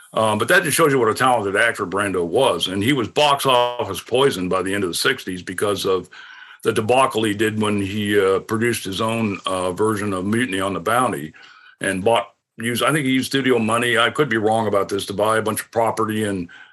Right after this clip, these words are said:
Tahiti, maybe a lot of his own money. And it, the thing went on forever and it didn't do well at the box office. So he was kind of frozen out of Hollywood after that.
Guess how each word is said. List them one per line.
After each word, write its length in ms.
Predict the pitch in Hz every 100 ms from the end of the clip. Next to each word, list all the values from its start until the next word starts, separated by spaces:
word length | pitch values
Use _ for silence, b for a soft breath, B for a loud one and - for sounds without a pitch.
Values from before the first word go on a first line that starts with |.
| -
Tahiti, 560 | 107 120 123 110 107
maybe 480 | 101 87 80 113 113
a 60 | 107
lot 160 | 107
of 60 | 98
his 140 | 87
own 220 | 113 113
money. 280 | 104 101 107
And 120 | 101
it, 120 | 95 -
the 120 | 95 95
thing 200 | 131 120
went 140 | 110
on 220 | 113 113
forever 500 | - 98 104 110 110
and 140 | 98 101
it 60 |
didn't 200 | 104 120
do 100 | 110
well 200 | 107 107
at 60 | 92
the 60 |
box 360 | 90 107 113 104
office. 320 | 98 95 98
So 140 | 101 101
he 120 | 135
was 160 | 113
kind 160 | 101 107
of 100 | 95
frozen 380 | - 123 110 101
out 180 | 113 110
of 60 |
Hollywood 400 | 92 110 104 87
after 320 | 92 120 -
that. 300 | 78 80 80